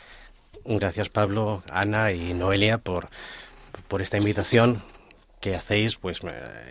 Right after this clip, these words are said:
eh, al Foro Español de la Familia, señal de que se cuenta en la sociedad con, con esta opinión,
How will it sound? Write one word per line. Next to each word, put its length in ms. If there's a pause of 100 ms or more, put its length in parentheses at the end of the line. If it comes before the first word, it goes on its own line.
eh, 460
al 120
Foro 400
Español 340
de 80
la 60
Familia, 500 (800)
señal 400
de 140
que 540 (300)
se 200
cuenta 420 (120)
en 80
la 100
sociedad 520
con, 460 (420)
con 640
esta 320
opinión, 640